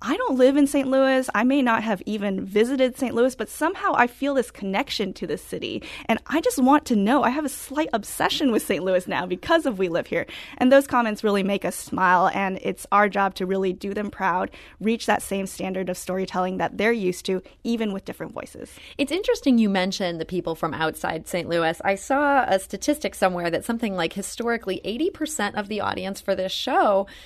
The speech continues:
Speaker 2: comes from outside Saint Louis. What do you think they're looking for with We Live Here?
Speaker 1: Well, what we've talked about as a team and even knowing from previous producers is that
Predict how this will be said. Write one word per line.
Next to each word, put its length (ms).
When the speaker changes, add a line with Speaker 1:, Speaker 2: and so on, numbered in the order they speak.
Speaker 2:
comes 260
from 180
outside 520
Saint 160
Louis. 240
What 160
do 60
you 160
think 160
they're 160
looking 400
for 500
with 500
We 160
Live 240
Here? 380
Speaker 1:
Well, 160
what 220
we've 180
talked 280
about 380
as 180
a 80
team 360
and 120
even 340
knowing 380
from 320
previous 360
producers 640
is 120
that 240